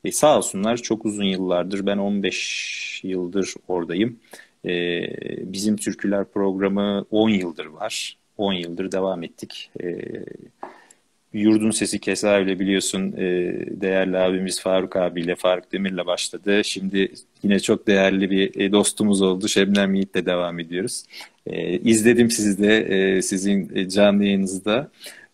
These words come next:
E, ona da selam olsun. Yani ilk hedefimiz devam edebilmek tabii ki. E, televizyon işleri, e, yani biraz televizyonculuk anlayışı da tabii değişiyor.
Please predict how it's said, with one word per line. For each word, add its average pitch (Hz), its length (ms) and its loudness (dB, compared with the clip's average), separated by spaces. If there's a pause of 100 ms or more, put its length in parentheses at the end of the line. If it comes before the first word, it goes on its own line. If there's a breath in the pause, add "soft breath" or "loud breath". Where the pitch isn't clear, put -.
E, 90 360 -2 (340)
ona 104 220 -2
da 98 80 0
selam 104 440 0
olsun. 160 380 -4 (420 soft breath)
Yani 143 460 4
ilk 170 200 4
hedefimiz 175 440 6
devam 151 280 6
edebilmek 151 680 0
tabii 95 240 -10
ki. - 280 -6 (840)
E, 101 160 -4
televizyon 160 600 2
işleri, 160 720 2
e, - 20 2 (760)
yani 143 460 4
biraz 170 280 4
televizyonculuk 131 760 -2
anlayışı 117 440 0
da 120 160 -4 (100)
tabii 123 240 -4
değişiyor. 104 400 0